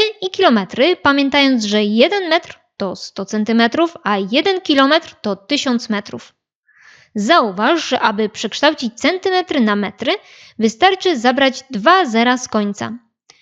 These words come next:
Czyli sto tysięcy centymetrów to tysiąc metrów. I znów, aby przekształcić metry na kilometry, znów zabieramy, ale tym razem trzy ostatnie zera.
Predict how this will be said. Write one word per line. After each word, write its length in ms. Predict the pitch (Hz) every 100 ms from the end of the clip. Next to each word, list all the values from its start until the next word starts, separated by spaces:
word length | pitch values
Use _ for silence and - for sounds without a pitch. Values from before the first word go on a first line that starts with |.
| _ _
Czyli 460 | - 262 233 214 240
sto 420 | - - - 415
tysięcy 680 | 403 220 - 294 277 214 202
centymetrów 920 | - 320 370 370 277 247 311 403 - _ _
to 140 | 392
tysiąc 520 | 392 220 196 214 240 349
metrów. 520 | 349 - 202 - _ _ _ _ _ _ -
I 160 | 220
znów, 360 | 285 381 208 - _ _ _ -
aby 260 | 214 214 233
przekształcić 680 | - 240 - 240 247 233
metry 500 | 240 233 214 208 254
na 160 | 359 285
kilometry, 600 | - 254 220 185 - 285 427 339
znów 380 | 214 269 392 320
zabieramy, 500 | 233 214 208 196 277 330
ale 220 | 214 220
tym 160 | 277 240
razem 300 | 214 214 320 - _ -
trzy 260 | - - 403
ostatnie 520 | 285 - 233 233 220
zera. 300 | 190 196